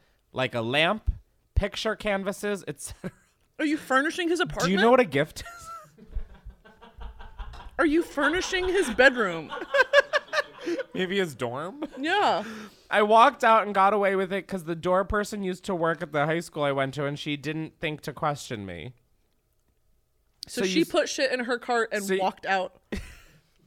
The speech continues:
Speaker 1: So your secret is you stole from Walmart? Get in line. <laughs>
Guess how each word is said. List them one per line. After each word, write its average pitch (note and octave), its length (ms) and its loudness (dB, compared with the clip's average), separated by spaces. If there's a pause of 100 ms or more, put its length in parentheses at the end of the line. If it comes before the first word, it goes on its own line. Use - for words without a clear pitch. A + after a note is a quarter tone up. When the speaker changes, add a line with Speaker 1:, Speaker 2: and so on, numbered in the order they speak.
(300)
Speaker 1:
So - 140 -14
your A#3 160 -8
secret - 560 -8
is E3 100 -12
you D3 140 -6
stole - 460 -8
from C#3 320 -12
Walmart? C3 500 -4 (140)
Get F#3 180 -2
in G3 100 -8
line. E3 460 -2
<laughs> - 40 -14